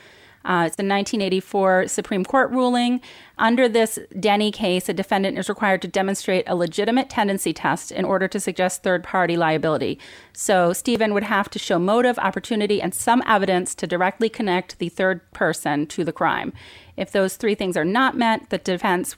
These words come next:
in this case Kathleen Del-, Zellner, in her motion cannot even suggest that someone else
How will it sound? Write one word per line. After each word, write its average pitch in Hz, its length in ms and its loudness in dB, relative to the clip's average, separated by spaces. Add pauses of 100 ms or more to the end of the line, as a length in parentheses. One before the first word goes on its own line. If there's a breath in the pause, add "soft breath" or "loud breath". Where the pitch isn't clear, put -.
in 180 120 0
this 170 100 -2
case 175 240 -4
Kathleen 165 360 -2
Del-, 196 220 2
Zellner, 196 480 2
in 175 100 -2
her 170 120 -2
motion 175 360 -2
cannot 175 320 0
even 175 240 -2
suggest 170 640 -4 (160)
that 165 220 -2
someone 151 220 0
else 147 220 -2